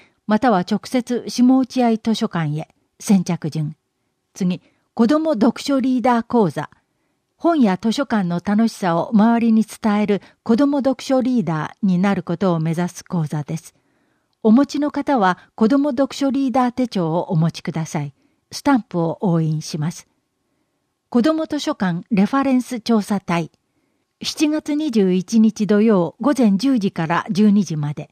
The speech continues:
対象、小学四年生から中学生まで二十名。内容、図書館の本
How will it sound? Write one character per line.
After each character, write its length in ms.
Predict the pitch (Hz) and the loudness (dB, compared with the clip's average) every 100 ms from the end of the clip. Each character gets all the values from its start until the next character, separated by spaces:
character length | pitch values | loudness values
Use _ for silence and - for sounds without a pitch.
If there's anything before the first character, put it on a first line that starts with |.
| _ _ _ _ | _ _ _ _
対 180 | 220 220 | 0 0
象、 360 | - 208 185 - _ | 2 0 0 -4 _
小 240 | - 294 | -2 -2
学 280 | 294 285 254 | 0 -4 -2
四 140 | 247 262 | 2 4
年 180 | 269 | 4
生 200 | 254 185 | 2 -2
か 160 | 165 165 | -2 -2
ら 160 | 170 147 | -2 -2
中 220 | 226 214 | 0 2
学 240 | 208 - | 2 -4
生 240 | - 160 151 | -6 -6 -4
ま 140 | 156 | -6
で 200 | 156 151 - | -6 -6 2
二 160 | 180 | 2
十 240 | 180 233 165 | 4 2 2
名。 320 | 147 156 147 _ _ _ _ _ | -2 -6 -12 _ _ _ _ _
内 240 | 196 196 | 2 4
容、 300 | 190 180 170 - _ _ _ | 4 2 0 -6 _ _ _
図 120 | 240 | 0
書 160 | 339 320 | 0 2
館 220 | 254 180 | 2 2
の 120 | 180 | 2
本 240 | 202 208 | 2 2